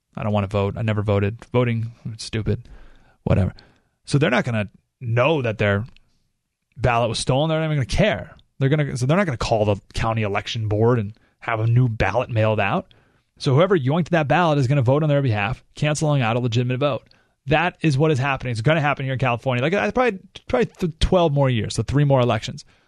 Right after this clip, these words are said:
is when we'll have that. Definitely twenty years. And this happens right now, by the way. This happens now because a lot of our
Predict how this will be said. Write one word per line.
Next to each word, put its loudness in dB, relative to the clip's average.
is -4
when -2
we'll -2
have -2
that. -4
Definitely 0
twenty -4
years. -12
And 2
this 2
happens 0
right 0
now, 2
by 0
the -4
way. -10
This 4
happens 0
now 2
because 0
a -2
lot 0
of 2
our 0